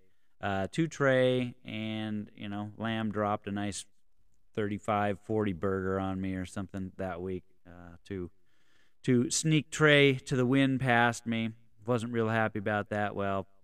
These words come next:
you know, it happened again in K F L this morning. Playing DeBrook this week. Yep,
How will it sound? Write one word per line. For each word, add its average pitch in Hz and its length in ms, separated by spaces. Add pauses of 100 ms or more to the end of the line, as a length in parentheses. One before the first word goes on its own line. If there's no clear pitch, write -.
(200)
you 92 100
know, 90 160 (100)
it 87 180
happened 104 520
again 90 960 (100)
in 85 200
K 107 320
F 98 160
L 95 240
this - 220
morning. 101 400 (220)
Playing 107 300
DeBrook 113 340 (100)
this 127 260
week. 131 260 (1800)
Yep, 233 320